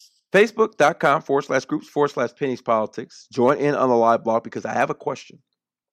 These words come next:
And this is gonna be my first question of the week. And we're gonna talk about this into the next week. So if you wanna email me the,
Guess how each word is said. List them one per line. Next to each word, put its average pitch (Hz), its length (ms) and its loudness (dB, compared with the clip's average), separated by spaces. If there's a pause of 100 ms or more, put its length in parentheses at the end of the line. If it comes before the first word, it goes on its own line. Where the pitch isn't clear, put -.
(360)
And 117 100 -8
this 131 100 0
is 127 80 -12
gonna 143 160 4
be 135 80 0
my 123 260 0
first - 280 4
question 170 340 0
of 127 200 -2
the 95 60 -16
week. 110 280 -4
And 98 80 -12
we're 113 80 -6
gonna 107 100 -8
talk 185 260 2
about 123 320 0
this 113 280 -4 (500)
into 180 260 2
the 139 100 -4
next 135 280 -2
week. - 340 -14 (1500)
So - 180 0
if 110 60 0
you 120 80 0
wanna 131 140 2
email 196 440 4
me 185 380 0
the, 135 920 -8